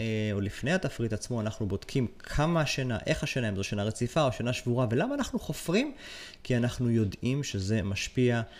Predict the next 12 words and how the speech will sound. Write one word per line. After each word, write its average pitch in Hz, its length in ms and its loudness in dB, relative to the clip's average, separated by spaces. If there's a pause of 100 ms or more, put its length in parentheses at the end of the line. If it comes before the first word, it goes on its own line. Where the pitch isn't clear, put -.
(140)
על 110 140 2
אגירת, 101 640 2
אה, 98 400 0
שומן, 92 460 0
על 98 140 2
אכילת 107 480 0
יתר, 92 380 0
על 92 80 2
שריפת 104 520 0
שומן, 98 420 0
על, 98 280 2
אה, 95 340 0